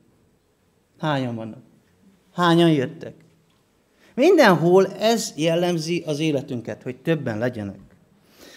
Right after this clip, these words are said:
Az üzletembernek mi kell, nek-, mi kell, kérdezem én? Mi kell az üzletembernek?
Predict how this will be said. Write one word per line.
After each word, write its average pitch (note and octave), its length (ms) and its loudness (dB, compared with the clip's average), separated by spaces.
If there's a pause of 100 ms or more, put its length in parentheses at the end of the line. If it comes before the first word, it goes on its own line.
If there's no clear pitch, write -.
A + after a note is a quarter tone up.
(220)
Az F#3 160 0
üzletembernek F#3+ 680 0
mi E3 120 -4
kell, C3+ 180 -4
nek-, A#2 260 -8
mi E3 180 -2
kell, A2+ 220 -8
kérdezem A#2 500 -8
én? G#2+ 80 -16 (1080)
Mi A3+ 140 -4
kell G#3+ 160 0
az F#3 120 0
üzletembernek? B2+ 760 -10